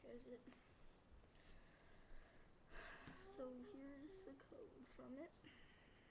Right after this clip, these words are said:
And here's the Webkinz, so I'm thinking of naming it, uh, I don't know yet. It's, it's actually, the, it's called, I call it Love Elephant, but it's, that's the name of it.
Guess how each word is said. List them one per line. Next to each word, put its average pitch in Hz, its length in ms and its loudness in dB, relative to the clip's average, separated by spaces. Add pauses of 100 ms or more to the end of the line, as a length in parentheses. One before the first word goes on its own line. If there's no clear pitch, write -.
(880)
And 247 320 8
here's 233 240 2
the 294 80 0
Webkinz, 311 400 6
so 233 400 8
I'm 226 80 2 (240)
thinking 240 240 2
of 220 160 4
naming 220 320 2
it, 214 160 0 (400)
uh, 226 320 0
I 220 80 4
don't 220 240 4
know 175 160 0
yet. 175 160 0 (480)
It's, - 160 -6 (160)
it's - 320 6
actually, 254 560 6 (160)
the, 196 80 6 (160)
it's 233 240 4
called, 233 240 12
I 233 80 12
call 262 320 8
it 226 160 4
Love 226 160 12
Elephant, 247 480 8
but 226 240 6
it's, 240 400 6 (640)
that's - 320 8
the 240 160 4
name 220 240 6 (240)
of 208 160 10
it. 214 240 10